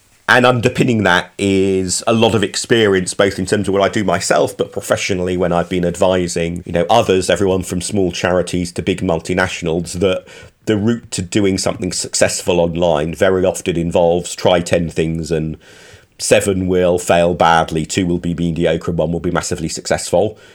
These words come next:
So don't try to just find the one amazingly successful thing and only do that, but rather play the field, try lots of things. So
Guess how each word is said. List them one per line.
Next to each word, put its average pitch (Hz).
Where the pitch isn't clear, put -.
So 92
don't 110
try 90
to 87
just -
find 95
the 92
one 90
amazingly 87
successful -
thing 78
and 82
only 82
do 87
that, 73
but 92
rather 87
play 87
the 85
field, 71
try 80
lots 80
of -
things. 73
So 104